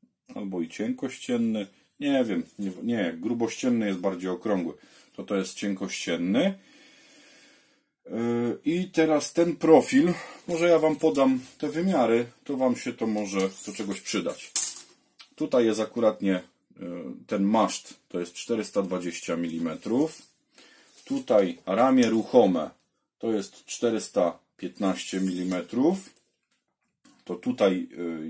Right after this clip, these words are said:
yy, są już dwa profile czterdzieści na dwadzieścia i tutaj jest trzeci profil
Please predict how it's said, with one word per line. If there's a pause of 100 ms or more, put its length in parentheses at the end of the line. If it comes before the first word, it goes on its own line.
(180)
yy,
są
już
dwa
profile (400)
czterdzieści
na
dwadzieścia (300)
i
tutaj (760)
jest (840)
trzeci (200)
profil